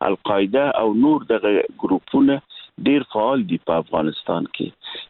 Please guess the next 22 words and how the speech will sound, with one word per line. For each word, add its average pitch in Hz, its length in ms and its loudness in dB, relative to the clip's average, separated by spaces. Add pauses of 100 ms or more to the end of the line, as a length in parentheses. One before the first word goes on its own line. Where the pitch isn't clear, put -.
په 95 100 2
همدې 113 320 2
خاطر 160 460 -2
چین، 151 600 2 (180)
ازبکستان، 107 840 -2 (520)
دا 107 260 2
د 92 140 -2 (400)
هیوادونو، 160 720 0 (500)
اه، 98 320 4
دا 104 380 0
د 98 140 -4
منطقي 151 920 0
دولتونه 120 800 0 (380)
دا - 120 2
ټول 170 360 -2
په 113 80 -6
تشویش - 560 -2
کې 92 140 -4
دي. 76 300 -6 (520)
هغوی 156 440 2
غواړي 175 420 0
چې 165 400 0